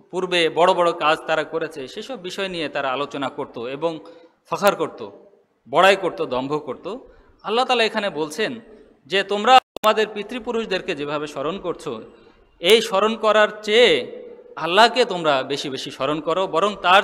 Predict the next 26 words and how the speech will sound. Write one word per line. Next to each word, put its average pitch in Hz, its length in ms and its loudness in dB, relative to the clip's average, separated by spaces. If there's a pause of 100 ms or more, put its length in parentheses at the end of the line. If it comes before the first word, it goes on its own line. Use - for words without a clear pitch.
(100)
চেয়ে 269 240 -2
বেশি 185 260 -2
স্মরণ 131 280 -6
করো।" 110 320 -10 (1500)
এ 196 120 0
বিষয়ের 233 400 2
তফসির 185 480 -2
লিখতে 170 340 -6
গিয়ে 170 480 -2 (320)
হযরত 208 300 0 (360)
মসিহ 156 300 -4
মাউদ 170 260 2
আলাইহিস 143 200 -2
সালাম 147 280 -4
এখানে 131 260 -10
উল্লেখ 131 320 -8
করছেন, 147 420 -10 (680)
আল 175 180 2
হাকাম 208 300 2
পত্রিকার 226 880 0 (120)
ছয় 196 300 2
নভেম্বর, 196 560 0
ছয় 180 260 2
থেকে 214 300 -6
সতেরোই 214 380 -4
নভেম্বর, 156 640 -2